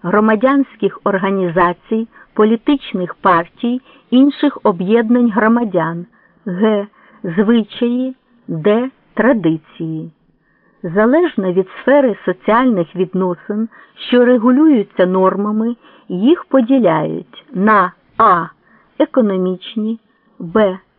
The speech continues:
політичні, в. сімейні, г. релігійні, Д. Етичні і естетичні, Е. Організаційні, Є. Соціально-технічні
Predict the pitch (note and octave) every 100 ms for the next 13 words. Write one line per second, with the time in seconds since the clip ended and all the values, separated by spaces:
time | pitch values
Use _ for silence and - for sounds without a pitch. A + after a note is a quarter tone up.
0 | _ C4 C4+ A#3 - G3 - - G#3+ A3+
1 | A#3 _ _ _ F3+ F3+ G3+ F3+ - _
2 | - C4+ C4 F#3+ F#3 F#3 G3 G#3+ A3 _
3 | _ _ _ F3+ F#3 G3+ F#3+ - _ -
4 | F#3 B3 C#4 B3 F3+ G3 G3 G3 G#3 A3+
5 | - _ _ E3+ D#3+ A3 G3 G3+ _ _
6 | - A#3 - D4 D4+ - - F#3 F3+ G#3+
7 | G#3+ A#3 - F3+ E3+ - F#3+ - - A3+
8 | A#3+ - _ _ - A3+ G3+ G3+ - _
9 | _ B3 C#4 A#3+ G3+ G3 E3+ E3+ - B3
10 | C4 C4+ B3+ B3+ B3+ _ _ _ _ G3+
11 | F3+ A3 B3 C#4 - - G#3 - G#3+ A3
12 | G#3 F#3 - E3+ - G#3+ C#4 - C4+ C4